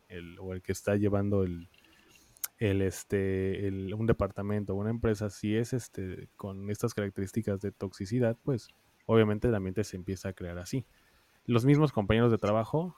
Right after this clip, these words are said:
este, que están, que son como tus,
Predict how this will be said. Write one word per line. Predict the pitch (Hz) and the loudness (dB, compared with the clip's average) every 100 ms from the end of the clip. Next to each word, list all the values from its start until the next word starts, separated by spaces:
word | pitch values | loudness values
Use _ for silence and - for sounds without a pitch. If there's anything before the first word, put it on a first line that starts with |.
| _ | _
este, | 104 95 90 - 92 | -6 -6 -6 -4 -4
que | - | -4
están, | 95 101 101 95 90 | -6 -4 -4 -6 -6
que | 104 | -6
son | 107 107 | -4 -4
como | 117 107 | -2 -2
tus, | - 92 90 85 - | -2 -2 -2 -6 -14